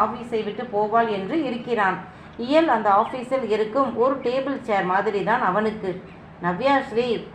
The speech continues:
கிரிஷ் மதிப்புடன் நடத்தும் ஆட்களையே மட்டம் தட்டுவாள், கண்டுகொள்ள மாட்டாள். கிரிஷ் விரட்டியடிக்கும் இயலை ஒரு பொருட்டாகவே நினைக்க மாட்டாள். நாட்கள் அப்படியே சென்றது. நான்கு நாட்கள் தொடர்ந்தாற்போல் லீவு வர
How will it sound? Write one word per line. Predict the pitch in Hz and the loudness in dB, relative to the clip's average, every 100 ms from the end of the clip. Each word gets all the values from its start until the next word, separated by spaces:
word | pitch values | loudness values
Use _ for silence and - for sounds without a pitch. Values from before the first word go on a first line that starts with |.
| - | -6
கிரிஷ் | 254 320 - | -2 -2 0
மதிப்புடன் | 202 185 240 262 285 285 | -2 -2 -2 0 2 2
நடத்தும் | 214 220 254 233 190 | 0 -2 -2 0 0
ஆட்களையே | - 226 202 190 262 | 0 -2 0 2 2
மட்டம் | 208 180 233 | 0 0 0
தட்டுவாள், | 214 170 185 165 180 175 - - - | 0 -2 0 4 4 0 -12 -18 -4
கண்டுகொள்ள | 226 240 262 240 214 | 0 4 4 4 4
மாட்டாள். | 180 175 - 175 180 - - - | 2 2 4 4 4 -4 -14 -4
கிரிஷ் | 277 330 226 | -2 0 0
விரட்டியடிக்கும் | 220 226 233 202 208 220 208 | -2 0 0 0 0 0 0
இயலை | 180 208 208 233 180 208 | 2 2 4 4 4 0
ஒரு | 269 262 | 0 2
பொருட்டாகவே | 226 269 269 285 240 214 220 254 | 2 2 4 4 4 2 2 0
நினைக்க | 196 202 220 | -2 -2 -2
மாட்டாள். | 202 170 170 196 175 - - - - - | 0 0 4 4 4 0 -12 -18 -16 0
நாட்கள் | 302 302 302 269 220 | 2 2 2 2 2
அப்படியே | 214 202 202 262 | 2 0 0 -2
சென்றது. | 240 190 190 190 185 - - - | -2 -4 -2 0 -2 -6 -14 -2
நான்கு | 190 247 277 226 | 0 2 0 0
நாட்கள் | 208 214 269 262 | 0 0 0 0
தொடர்ந்தாற்போல் | 190 208 226 226 190 202 226 202 | 0 0 4 4 4 2 2 2
லீவு | 226 233 | 2 2
வர | 175 | 2